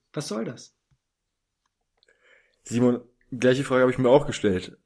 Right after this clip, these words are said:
Speaker 2: ähm, als der Wechsel verkündet wurde. Ich, ich, ich hab da auch keinen Reim drauf, warum, wieso, weshalb. Yannick Frese kommt aus Oldenburg, er ist ein Oldenburger, vielleicht wollte er wieder in die Heimat zurück, äh, lief er nicht so gut, äh, in Braunschweig.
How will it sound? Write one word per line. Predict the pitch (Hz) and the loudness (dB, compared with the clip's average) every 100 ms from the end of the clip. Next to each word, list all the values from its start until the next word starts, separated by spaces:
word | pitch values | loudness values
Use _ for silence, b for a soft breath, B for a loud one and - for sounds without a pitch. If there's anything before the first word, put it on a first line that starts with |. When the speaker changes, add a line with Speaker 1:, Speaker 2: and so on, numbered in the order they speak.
| - | -4
Speaker 2:
ähm, | 104 104 101 104 | -2 0 0 -2
als | 95 101 - - | -2 -4 -6 -6
der | 98 | -4
Wechsel | 101 - 104 | -4 -4 -6
verkündet | 107 - 117 101 | -6 -4 -4 -2
wurde. | 101 107 104 101 | -2 0 0 -2
Ich, | 98 98 - | -6 -12 -10
ich, | 101 - - | -12 -14 -8
ich | 110 101 101 | -8 -8 -10
hab | 110 _ - | -12 _ -2
da | 110 107 | -2 -2
auch | - 120 120 | -2 -2 0
keinen | 113 101 | -4 -2
Reim | 98 101 98 | -2 -2 -4
drauf, | 92 92 - 92 | -4 -4 -6 -8
warum, | 92 95 98 95 92 | -8 -4 -4 -4 -8
wieso, | 92 101 | -6 -4
weshalb. | 98 92 98 101 101 | -4 -4 -4 -4 -4
Yannick | 104 113 | -4 -4
Frese | - 131 131 | -2 -2 0
kommt | 135 139 | 0 0
aus | 135 | -2
Oldenburg, | 123 123 123 123 120 | 0 0 0 -2 -2
er | 117 | -6
ist | 117 | -4
ein | 113 | 0
Oldenburger, | 113 117 101 104 107 107 | 0 0 0 0 0 -2
vielleicht | 104 98 98 - - | -2 -2 -2 -8 -6
wollte | 101 107 110 | -2 -2 0
er | |
wieder | 101 104 101 B B B B | 0 0 0 B B B B
in | - 104 | -6 -2
die | 107 | 2
Heimat | 127 127 123 | 2 2 0
zurück, | 120 113 113 - | -2 -2 -4 -4
äh, | 101 98 | -2 -2
lief | 110 | -2
er | 113 104 | 0 0
nicht | 104 104 | 0 -4
so | 110 107 | -4 -2
gut, | 104 110 - | -2 -6 -4
äh, | 107 104 101 | -2 0 0
in | 101 | 0
Braunschweig. | 101 104 - 101 98 - | -2 -2 0 -2 -2 -6